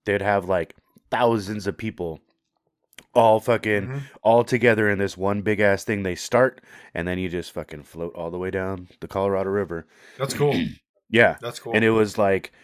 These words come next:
Speaker 1: I think it was like, you know, twenty bucks per person or whatever, and you fucking, you bring whatever the hell you want. You bring your cooler with the, you know, with your noodle wrapped around it, <clears throat> and you just fucking tie
Speaker 2: Yeah.
Speaker 1: that bitch to your, to your floaty. You have your, your,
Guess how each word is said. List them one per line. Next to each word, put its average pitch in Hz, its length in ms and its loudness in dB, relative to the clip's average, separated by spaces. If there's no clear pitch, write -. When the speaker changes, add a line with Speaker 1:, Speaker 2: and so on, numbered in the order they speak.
Speaker 1:
I - 40 4
think 196 140 10
it 190 40 10
was 175 120 8
like, 143 180 8
you 156 120 0
know, 123 100 4
twenty 113 380 0
bucks 92 340 0
per 98 180 -4
person 101 460 -4
or 95 80 -2
whatever, 95 420 2
and 92 140 0
you 90 80 -6
fucking, 90 420 -4
you 85 120 -10
bring 95 300 -2
whatever 95 280 0
the 95 80 0
hell 101 180 2
you 113 140 0
want. 95 220 0
You 92 80 -8
bring 98 180 -6
your 107 140 -6
cooler 113 360 -4
with 104 140 -4
the, 90 160 -4
you 98 100 -6
know, 98 120 0
with 104 140 -4
your 98 100 -4
noodle 107 320 -2
wrapped 107 240 2
around 95 320 -4
it, 117 260 -2
<clears throat> - 60 -10
and 107 1000 -2
you 101 100 -2
just 95 220 -6
fucking 95 340 -2
tie 107 200 2
Speaker 2:
Yeah. 107 40 6
Speaker 1:
that 104 220 2
bitch 110 220 0
to 110 120 -4
your, 95 300 2
to 107 160 -4
your 98 160 0
floaty. 120 480 0
You 92 100 -4
have 95 160 0
your, 92 340 0
your, 80 360 -8